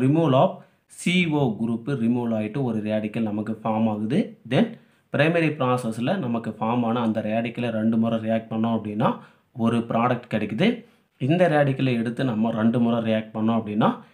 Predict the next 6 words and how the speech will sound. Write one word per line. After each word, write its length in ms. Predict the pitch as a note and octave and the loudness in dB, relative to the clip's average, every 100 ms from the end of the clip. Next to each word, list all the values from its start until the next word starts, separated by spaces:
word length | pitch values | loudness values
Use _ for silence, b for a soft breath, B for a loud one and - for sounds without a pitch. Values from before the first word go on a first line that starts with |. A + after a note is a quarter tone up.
| B B | B B
இன்னொரு 460 | A#2 D3+ G3+ E3 D3+ D#3+ | 2 4 6 6 2 2
product 340 | B2 A#2+ A2+ A2+ | 0 0 0 -2
நமக்கு 300 | G2+ G2+ E3+ B3 - _ _ _ _ | -4 -2 0 0 -2 _ _ _ _
கிடைக்குது. 520 | G#2 G2 - G2 G2+ G2 G2 - _ _ _ _ _ A2 | -8 -8 -8 -8 -6 -8 -10 -14 _ _ _ _ _ -6
அதுக்கு 240 | G#2+ G#2+ G#2+ | -4 -2 -2
அடுத்து 300 | G#2+ - | -2 0